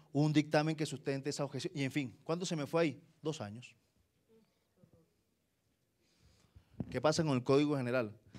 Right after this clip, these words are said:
Si yo voy a hacer uso de una prueba tan importante como el dictamen pericial, debo aportarlo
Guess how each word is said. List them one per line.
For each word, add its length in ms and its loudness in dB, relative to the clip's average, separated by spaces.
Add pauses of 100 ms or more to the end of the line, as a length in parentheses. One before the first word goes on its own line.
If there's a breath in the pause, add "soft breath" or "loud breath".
(120 loud breath)
Si 140 -8
yo 140 2
voy 140 4
a 20 4
hacer 300 2
uso 280 2
de 60 0
una 160 0
prueba 240 6
tan 160 0
importante 680 -4
como 180 -4
el 80 -4
dictamen 380 -6
pericial, 480 -4
debo 320 0 (160)
aportarlo 1200 8